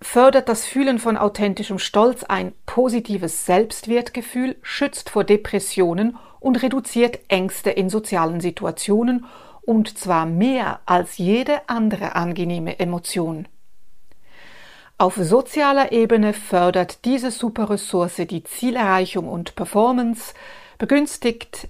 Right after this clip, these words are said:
effektives Führungsverhalten und fördert ein uneigennütziges und sozial gerechtes Handeln.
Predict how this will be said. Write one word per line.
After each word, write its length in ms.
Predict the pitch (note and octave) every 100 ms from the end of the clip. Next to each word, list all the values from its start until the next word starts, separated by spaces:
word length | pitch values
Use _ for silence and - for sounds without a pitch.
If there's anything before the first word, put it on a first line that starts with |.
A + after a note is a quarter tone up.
| - - -
effektives 680 | A#3+ C4 - - G#3+ E3+ -
Führungsverhalten 1000 | B3 B3+ A#3 A3 A3 G3+ F#3 F#3 G3+ F#3+
und 220 | A#3+ B3
fördert 520 | - F3 F3 F3 -
ein 220 | F#3+ F3+ -
uneigennütziges 1160 | - C#4 - A3+ G#3+ A3 F#3+ F3+ - F#3+ E3+ -
und 300 | A3 A3+ -
sozial 560 | A3 C4 - - E3 -
gerechtes 600 | F#3+ D#3 - B3 A#3+ G#3+
Handeln. 540 | F3+ F3 E3+ E3+